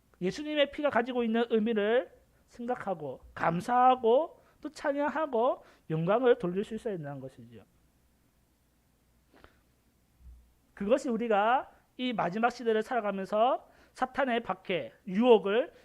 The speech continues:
이길 수 있는 비결이라는 것이죠. 예수님을 생각하는 것,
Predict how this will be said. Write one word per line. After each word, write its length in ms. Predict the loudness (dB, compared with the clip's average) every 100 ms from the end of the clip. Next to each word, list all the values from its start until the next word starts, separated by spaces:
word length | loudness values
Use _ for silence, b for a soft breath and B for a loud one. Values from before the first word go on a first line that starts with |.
| b -10
이길 240 | -4 -4
수 140 | -4
있는 380 | -8 -6 -6 -6
비결이라는 500 | -8 -8 -6 -6 -6
것이죠. 300 | -8 -18 -20 _ _ _ _ -4
예수님을 420 | -4 -2 -4 -6
생각하는 500 | -6 -10 -10 -14 -18
것, 120 | -20